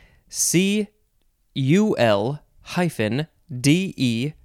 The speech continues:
hyphen S A C.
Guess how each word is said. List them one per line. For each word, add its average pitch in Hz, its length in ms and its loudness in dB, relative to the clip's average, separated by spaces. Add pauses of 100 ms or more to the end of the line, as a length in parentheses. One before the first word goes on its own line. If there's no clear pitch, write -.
(120)
hyphen 127 600 -2 (320)
S 175 360 0 (120)
A 143 340 0
C. 117 600 -2